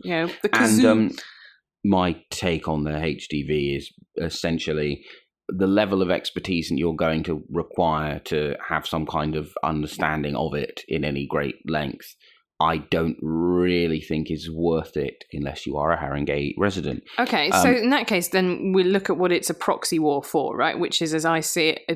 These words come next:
Speaker 1: between Momentum activists and whatever you want to call the old guard. I don't think actually m-, most of them would think of themselves as Blairites, so I'm sure they're often pejoratively described in those terms,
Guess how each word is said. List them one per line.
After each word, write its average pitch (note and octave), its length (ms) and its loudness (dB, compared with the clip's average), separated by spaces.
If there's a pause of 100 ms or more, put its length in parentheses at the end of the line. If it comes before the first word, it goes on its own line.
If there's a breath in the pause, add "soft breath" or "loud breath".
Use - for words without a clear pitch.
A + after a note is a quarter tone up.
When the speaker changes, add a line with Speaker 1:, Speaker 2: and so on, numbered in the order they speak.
Speaker 1:
between D#3+ 500 -2 (300 loud breath)
Momentum F3 500 2
activists D#3 800 -2
and E3 420 -2 (280)
whatever G3+ 320 2
you F3 140 2
want E3+ 160 0
to - 80 -10
call E3+ 220 2
the D#3 180 -2
old D#3+ 340 2
guard. C3 320 2
I D3+ 60 2
don't F3+ 140 0
think D3 120 0
actually D#3 320 -2
m-, D3 220 -2
most D3+ 240 0
of D3 80 -2
them D3 60 -2
would D3 160 -4
think F3 240 -2
of - 60 -10
themselves B2+ 420 -4
as C#3 100 -8
Blairites, C3+ 440 -2
so C#3+ 100 -4
I'm D3 80 -4
sure E3 180 -4
they're C#3+ 140 -2
often C#3+ 180 -8
pejoratively F3 640 2
described D#3+ 580 0
in E3 160 0
those D#3 300 0
terms, D3 420 -2